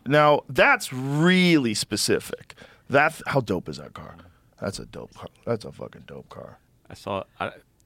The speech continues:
Speaker 1: The scene's incredible. It goes on forever.
Speaker 2: Do you think they cleared traffic for this?
Speaker 1: Uh, for sure. They just clipped that car. You saw that.
Speaker 2: Well, I know, but I, that, my point was, I was, uh, I, there's a movie I've seen recently,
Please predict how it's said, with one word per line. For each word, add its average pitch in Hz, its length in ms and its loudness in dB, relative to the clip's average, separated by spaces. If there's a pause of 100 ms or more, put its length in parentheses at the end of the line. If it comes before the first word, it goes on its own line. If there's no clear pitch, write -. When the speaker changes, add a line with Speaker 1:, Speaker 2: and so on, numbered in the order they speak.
(320)
Speaker 1:
The - 60 -8
scene's 180 280 2
incredible. 104 420 -2
It 110 40 -6
goes 147 140 4
on 147 120 4
forever. 107 440 -4 (1900)
Speaker 2:
Do 107 60 -20
you 113 40 -18
think 156 160 -10
they 143 80 -6
cleared 131 240 -6
traffic 135 340 -10
for 139 100 -12
this? 139 260 -12 (360)
Speaker 1:
Uh, 101 240 2
for 110 220 -2
sure. - 480 -2
They 123 120 -2
just 175 180 -2
clipped - 240 -2
that 165 140 2
car. 202 180 2
You 123 80 0
saw 101 160 0
that. 117 220 -2
Speaker 2:
Well, 110 80 -2
I 117 40 -4
know, 127 140 -6
but 104 120 -4
I, 104 120 -4 (120)
that, - 180 -6 (100)
my 92 100 -8
point 107 280 -8
was, 87 120 -8
I 85 100 -8
was, 85 180 -12
uh, 82 120 -10
I, 82 120 -14
there's 90 180 -10
a 85 80 -12
movie 101 320 -4
I've 85 140 -8
seen 92 340 -10
recently, 82 720 -12